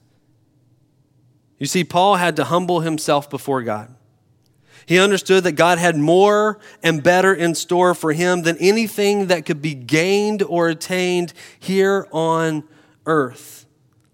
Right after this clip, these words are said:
But he also had to let go of his past because God had redeemed him. God had made him new. Every failure he had ever committed was now in Christ. In Christ, Paul had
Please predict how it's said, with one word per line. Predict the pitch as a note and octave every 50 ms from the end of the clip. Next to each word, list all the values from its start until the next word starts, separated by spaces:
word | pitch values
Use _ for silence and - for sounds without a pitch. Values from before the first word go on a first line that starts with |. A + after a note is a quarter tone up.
| _ _ _ _ _ _ _ _ _ _ -
But | D#3+ D#3
he | D#3 D#3
also | E3+ G3 G#3+ G3+ - - F3 D#3+
had | D#3 D#3+ D3+
to | D3+
let | D3+ D3 C#3+ C3+
go | C3 C#3 D3 D3+
of | D3
his | D3 C#3 -
past | - - A#2+ G#2+ A2+ - - - - - _ _ _ _ _ _ _ _
because | - - - D3 A#2+
God | A#2+ C#3+ C#3 C#3+ D3+ D3 C3+
had | - C3 C3 B2+ B2 B2 A#2 A#2 _ _ _ -
redeemed | A#2 A#2+ A2+ G#2+ B2 A#2+ A#2 A2 G2+
him. | - G2+ F2+ - _ _ _ _ _ _ _ _ _ _ -
God | F3+ F3+ F#3 G3+ F#3+
had | F3+ F#3+ F#3
made | E3+ F3 F#3+ F#3 F#3 F#3+ E3+ - - - -
him | - - F#3 F3+ F3 F3 E3+ D#3 D#3 - -
new. | C#3+ C#3+ D#3 F3 F#3 F3 D#3 D3 C3+ B2 A#2 - - _ _ _ _ _ _ _ _ _ -
Every | E3+ F3+ F#3+ F#3 G3 G#3+ G3
failure | - - G3 G3 F#3+ F#3+ F#3+ F#3 F#3 F#3 F3
he | F3 F3
had | E3+ E3+ E3
ever | E3 E3+ E3 E3+
committed | D#3+ - E3 D#3 D3+ D#3 D3+ D3 D3+ D3
was | C#3 C#3+ B2+ C3
now | D3 D3 D3 D3 D3 C#3 C#3 C3+ - -
in | D3 D3 C#3+ C#3+ C#3 C3+ B2+ B2 - - - _ _
Christ. | - - D#3 C#3 C3 B2 A2+ A2+ - - - - - - _ _ _ _ _ _ _ _ _ _ _ _ _ _ _ _ -
In | E3 F#3 G3+ G#3
Christ, | F#3 - G3 G3 G3 G3+ G3 F3+ - - -
Paul | - - F#3+ G3 G3 G3 F#3+
had | D#3 - - F3+ F3 E3+ E3+ D#3+ D3+ D3